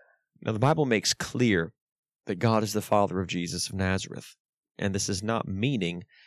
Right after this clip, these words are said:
that God the Father came down and had sexual intercourse with Mary. That's not what the Bible teaches. It's never been what Christianity has taught. That idea is falsely promoted by some cults that try to slander Christianity. It simply means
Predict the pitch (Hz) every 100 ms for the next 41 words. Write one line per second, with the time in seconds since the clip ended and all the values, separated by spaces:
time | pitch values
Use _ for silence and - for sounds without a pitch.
0 | - _ _ 101 82 104 107 104 107 101
1 | 92 - 101 95 92 92 92 92 87 -
2 | - - - 92 110 107 110 - 87 90
3 | - - _ - 87 - 101 123 120 -
4 | - _ _ _ 73 - - 98 101 -
5 | 92 - 78 82 87 - 156 - 101 -
6 | - 101 104 156 120 87 76 - 90 -
7 | - 65 - 53 - - - - - -
8 | _ 104 110 107 98 92 - 107 123 -
9 | 107 92 95 90 87 95 87 - 95 87
10 | - 113 131 78 - - _ _ - -
11 | 104 98 - - 104 107 101 - 101 -
12 | 98 95 117 101 60 - _ _ _ _
13 | _ _ _ _ _ _ _ - - -
14 | - 87 - - 165 147 104 80 76 -
15 | -